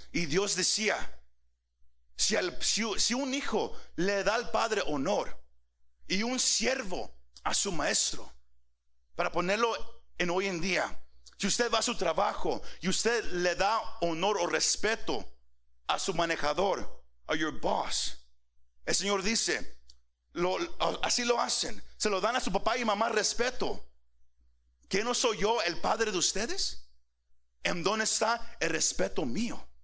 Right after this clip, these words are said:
Dice el Señor. ¿En dónde está el respeto que merece mi nombre?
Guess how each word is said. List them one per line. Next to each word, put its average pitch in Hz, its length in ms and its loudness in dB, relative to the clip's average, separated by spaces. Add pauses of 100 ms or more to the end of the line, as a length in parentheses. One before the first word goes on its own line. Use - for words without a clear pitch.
(160)
Dice 123 180 2
el 117 60 -2
Señor. - 400 -2 (1040)
¿En 175 220 0
dónde 208 240 0
está 208 420 0
el 185 140 2
respeto 196 1080 0 (300)
que 175 120 0
merece 156 440 0
mi 120 140 0
nombre? 120 480 0